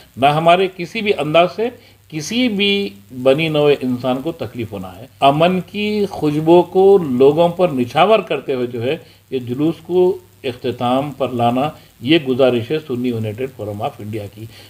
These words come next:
अब रहा सवाल, अक्सर कारनामों पे जुलूस के इस्तकबाल के सिलसिले में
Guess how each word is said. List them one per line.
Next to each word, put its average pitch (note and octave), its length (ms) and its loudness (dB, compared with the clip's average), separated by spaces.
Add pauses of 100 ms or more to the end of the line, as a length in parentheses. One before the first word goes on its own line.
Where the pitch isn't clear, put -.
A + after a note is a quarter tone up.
(100)
अब F#3 160 2
रहा E3 220 4
सवाल, A#2+ 320 -4 (440)
अक्सर G#3 380 -2
कारनामों D3 500 2
पे F3+ 240 2
जुलूस D3+ 380 -2
के F3+ 140 0 (120)
इस्तकबाल C3+ 560 2
के C#3+ 160 -6
सिलसिले C#3+ 420 -4
में A#2 220 -8